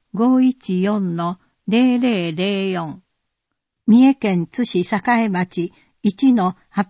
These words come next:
百九十一。三重県勤労者福祉会館内。広告、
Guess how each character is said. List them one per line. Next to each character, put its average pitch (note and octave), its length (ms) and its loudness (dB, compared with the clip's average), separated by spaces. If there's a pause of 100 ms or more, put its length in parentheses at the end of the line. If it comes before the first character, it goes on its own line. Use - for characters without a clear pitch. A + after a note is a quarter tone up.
百 B3+ 300 -2
九 B3 280 0
十 E3+ 240 -4
一。 E3 440 -6 (720)
三 A#3+ 160 8
重 B3+ 100 4
県 F3+ 460 -4
勤 B3+ 260 6
労 A#3+ 200 0
者 F#3 180 -4
福 - 200 -6
祉 A#3 180 -6
会 G#3+ 260 -4
館 F3+ 300 -4
内。 D#3 280 -12 (2500)
広 B3 220 0
告、 F#3+ 380 -4